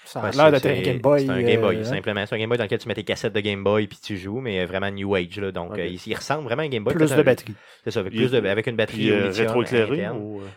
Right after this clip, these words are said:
Speaker 2: Euh, il semble avoir, euh, une, euh, une, un, un écran quand même semblable à ce qui était, peut-être un peu mieux, là, bien sûr,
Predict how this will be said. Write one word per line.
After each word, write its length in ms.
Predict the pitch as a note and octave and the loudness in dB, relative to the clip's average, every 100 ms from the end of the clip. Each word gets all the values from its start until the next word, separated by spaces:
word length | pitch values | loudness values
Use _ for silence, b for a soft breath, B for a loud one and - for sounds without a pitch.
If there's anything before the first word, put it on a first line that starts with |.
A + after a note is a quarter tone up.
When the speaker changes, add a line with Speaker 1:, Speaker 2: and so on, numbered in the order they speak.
| _ G#2 | _ -4
Speaker 2:
Euh, 400 | G#2 G#2 G2+ G2+ | 0 0 0 -2
il 80 | F#2 | -6
semble 480 | - E3 G#3+ B2+ | -6 -6 -4 -2
avoir, 680 | G2 F#2 G#2 C3 D3 D3 A#2 | -2 0 -2 0 -2 -4 -2
euh, 140 | G2+ - | -2 -2
une, 380 | A2 A2 A2 G#2 | -6 -8 -10 -8
euh, 520 | G2 F#2+ F#2 F#2 F#2 F2 | -6 -4 -2 -2 -4 -6
une, 260 | G2 G2 F#2+ | -8 -10 -8
un, 280 | F#2 G2+ B1+ - G1+ G1+ C2+ F#2 | -8 -8 -14 -20 -20 -20 -16 -12
un 60 | |
écran 380 | G#2+ - C3 D#3+ | -10 -4 -2 -2
quand 240 | D3 A2+ | 0 -2
même 280 | A#2 D3+ A#2 | -2 -6 -10
semblable 760 | - - D3+ G#2 A#2+ C3+ G#2 G2 | -4 -2 -2 -2 -2 -2 -2 -4
à 80 | F#2 | -4
ce 100 | - | -8
qui 80 | |
était, 300 | G2 - A2+ | -10 -2 0
peut-être 180 | A2 G#2 | 0 -6
un 60 | F#2 | -8
peu 120 | G2+ | -8
mieux, 220 | F#2 B2+ | -8 -8
là, 80 | A#2+ | -8
bien 200 | G#2 F#2+ | -10 -10
sûr, 220 | - B2+ | -6 -8